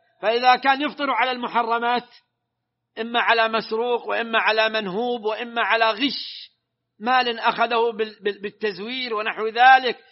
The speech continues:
واشترى منه، فهذه اللقمة لقمة حرام، فلا يستجاب له، نسأل الله العافية والسلامة. قال: "فإن أكل الحرام من جملة موانع قبول الدعاء".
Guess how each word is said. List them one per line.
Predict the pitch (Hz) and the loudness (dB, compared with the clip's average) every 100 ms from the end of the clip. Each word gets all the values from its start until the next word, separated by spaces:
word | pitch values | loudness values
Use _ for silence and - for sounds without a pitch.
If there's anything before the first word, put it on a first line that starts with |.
| _ - | _ -4
واشترى | 240 - 262 247 247 | -4 0 2 4 4
منه، | 262 254 - _ _ | 2 -2 -6 _ _
فهذه | 226 233 294 277 | 6 6 6 2
اللقمة | 262 294 302 277 | -4 -4 -2 -2
لقمة | 277 277 285 320 370 - _ _ _ | -2 -2 -4 -2 -6 -10 _ _ _
حرام، | - 311 370 339 185 - - _ _ _ _ _ _ _ _ | 0 4 6 6 4 -8 -20 _ _ _ _ _ _ _ _
فلا | 254 359 | 4 6
يستجاب | 392 - 330 285 254 226 | 6 4 -2 2 2 2
له، | 214 156 _ - | -2 -6 _ -16
نسأل | 214 214 | -10 -4
الله | 214 | -2
العافية | 208 208 196 202 | 0 0 -2 -4
والسلامة. | 185 208 196 165 143 _ _ _ | -10 -8 -6 -8 -12 _ _ _
قال: | 214 240 247 | 4 4 4
"فإن | 196 226 262 247 | 2 -4 -6 -4
أكل | 233 262 285 254 | 0 2 0 0
الحرام | 233 196 - 220 240 247 233 | -2 0 -2 0 2 2 0
من | 220 208 202 196 | -2 -10 -12 -14
جملة | 170 277 294 262 233 233 | -6 -6 -4 -2 -2 -2
موانع | 214 208 208 220 269 269 262 240 202 214 | -6 -2 2 4 6 6 2 0 -6 -8
قبول | - 226 320 302 | -4 -2 -2 -6
الدعاء". | 208 196 170 139 | -8 -8 -6 -8